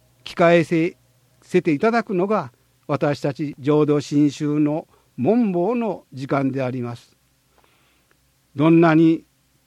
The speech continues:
自分の身が素晴らしいと思い込んでいても、それが単なる思い込みであったり、またそういうことが私どもの生活の上に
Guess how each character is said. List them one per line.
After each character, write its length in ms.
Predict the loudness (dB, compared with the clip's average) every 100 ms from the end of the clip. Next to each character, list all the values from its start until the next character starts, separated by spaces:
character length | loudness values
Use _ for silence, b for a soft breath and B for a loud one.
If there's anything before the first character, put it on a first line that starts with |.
| _
自 200 | -8 0
分 240 | 2 4 4
の 120 | 2
身 140 | 2
が 280 | 0 -2 -6 _ _ _ _
素 200 | -8 -2
晴 140 | 0
ら 80 | 0
し 240 | -4 -6 -6
い 40 |
と 260 | -4 -6 -2
思 260 | 2 2
い 40 | 0
込 200 | -2 -4
ん 100 | -2
で 100 | -4
い 80 | -4
て 160 | -8
も、 220 | -6 -8 -12 _ _ _ _
そ 140 | -4
れ 140 | 0 2
が 220 | 0 -2
単 260 | -2 -2 0
な 120 | 0
る 200 | -2 -6 _ -2
思 260 | 2 4
い 60 | 2
込 160 | 2 0
み 120 | 0
で 140 | -2
あ 60 | -4
っ 40 |
た 220 | -6 -8
り、 260 | -8 -12 -16 _ b b b -6
ま 180 | -2 2
た 340 | 2 2 -2 _
そ 360 | -12 0 2 2
う 20 |
い 80 | 0
う 140 | -4
こ 120 | -4 -2
と 160 | 0
が 260 | 0 -2 -4 b b -8
私 480 | 0 0 0 -4
ど 140 | 0 2
も 120 | 2
の 220 | 0 -2
生 280 | -2 2 2
活 280 | 2 -4 -2
の 200 | 0 0
上 320 | 0 0 2
に 200 | 0 -2